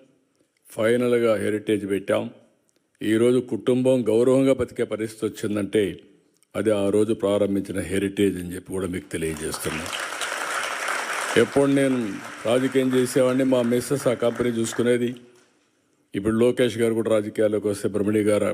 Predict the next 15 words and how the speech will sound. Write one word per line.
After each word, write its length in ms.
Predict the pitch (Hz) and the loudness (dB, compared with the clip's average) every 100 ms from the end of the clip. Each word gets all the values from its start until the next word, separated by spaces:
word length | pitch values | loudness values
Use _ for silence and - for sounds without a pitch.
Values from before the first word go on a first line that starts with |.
| - | -4
పని 180 | 98 95 | -4 -4
చేసుకుంటున్నారు. 680 | 92 - 90 90 104 104 - - _ _ _ _ _ _ _ _ _ _ _ | -4 -6 -8 -4 0 0 -2 -10 _ _ _ _ _ _ _ _ _ _ _
కుటుంబానికి 560 | 135 127 123 120 113 107 110 | -2 2 2 2 0 2 4
ఎలాంటి 260 | 107 98 101 | 4 2 -2
ఇబ్బందులు 320 | 95 104 98 98 | -2 -2 0 0
లేవు. 120 | 104 | 0
ఇది 120 | 113 107 | 2 2
అందరికీ 500 | 120 143 151 151 135 120 | 2 0 0 0 2 2
రావాలనేది 440 | 113 117 113 117 110 | 2 2 0 0 -2
నా 60 | 98 | 0
కోరిక. 280 | 110 117 117 131 139 - _ _ _ _ _ _ _ _ | 0 0 0 -2 -2 -12 _ _ _ _ _ _ _ _
దాన్ని 360 | - 123 123 120 95 - - | 0 2 2 0 0 -2 -2
ఎప్పటికప్పుడు 480 | 110 117 123 117 113 113 | -2 -2 -2 -2 -2 -2
ప్రమోట్ 240 | 110 113 110 | 0 -2 -2
చేసిన 180 | 113 | -2